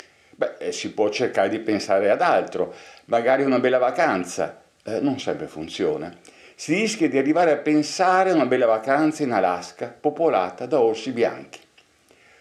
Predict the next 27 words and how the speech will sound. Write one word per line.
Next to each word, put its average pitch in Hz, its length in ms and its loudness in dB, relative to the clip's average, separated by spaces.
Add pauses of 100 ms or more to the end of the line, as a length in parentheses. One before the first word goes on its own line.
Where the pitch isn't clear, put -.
(340)
Una 139 320 2
strategia 117 520 -2
più 98 140 -4
efficace - 680 -4 (260)
è 131 120 -2
quella 160 200 0
di 170 180 -8
cullare 110 720 2
proprio 127 260 -4
questo 170 380 -2
pensiero 170 760 0
per 160 220 0
depotenziarlo. 147 1200 -4 (800)
Accogliere 147 400 0
un 139 100 2
pensiero 135 400 0
indesiderato 101 880 -2 (400)
può 165 140 2
essere 156 240 0
un 139 100 0
buon 147 260 0
modo 156 420 2
per 104 180 -8
sfuggire 170 680 -4
alla 143 200 -2
sua 139 200 -4
tirannia. 135 720 -2